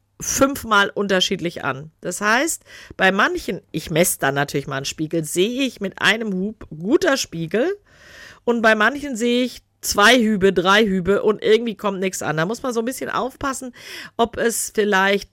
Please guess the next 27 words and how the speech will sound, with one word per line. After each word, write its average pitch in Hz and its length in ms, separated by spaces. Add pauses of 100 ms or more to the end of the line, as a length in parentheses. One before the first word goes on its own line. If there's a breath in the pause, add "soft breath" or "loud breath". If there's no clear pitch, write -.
Wechselwirkungen 226 1040
mit 202 300
Duschgelen, 180 800
Duschölen, 220 880
Duschöle 220 720
können 220 340
zum 190 140
Beispiel 175 300
die, 160 220 (380 loud breath)
die 175 380
Aufnahme 180 580
durch 170 200
die 165 160
Haut 180 280
ver-, - 440
ver-, - 360
also 175 220
f-, - 220 (360)
verschlechtern. 233 960 (520 loud breath)
Und 220 180
dann 233 220
<laughs> - 20
manchmal - 500
sehe - 200
ich - 120
auch 226 120
Frauen, 220 340